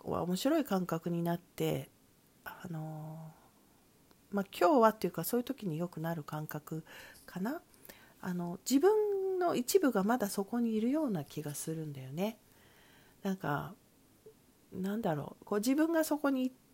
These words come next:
たっていうよりも、その前の状態のまんまのその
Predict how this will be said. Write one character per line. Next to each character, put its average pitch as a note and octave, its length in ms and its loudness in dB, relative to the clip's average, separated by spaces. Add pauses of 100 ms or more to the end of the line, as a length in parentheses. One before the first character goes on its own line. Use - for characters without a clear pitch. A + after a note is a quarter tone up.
た - 100 4
っ - 60 -2
て - 160 -4
い E3+ 60 0
う - 20 -2
よ E3 140 0
り D3 100 -4
も、 F3+ 240 0
そ A3+ 160 -4
の A3+ 240 -2 (720)
前 C4+ 380 6
の G#3 220 4
状 E3 280 0
態 F3 320 0
の E3+ 160 0
ま E3+ 180 2
ん F#3 140 2
ま F#3+ 160 2
の D3 360 -4
そ D#3+ 220 -10
の D3 440 -8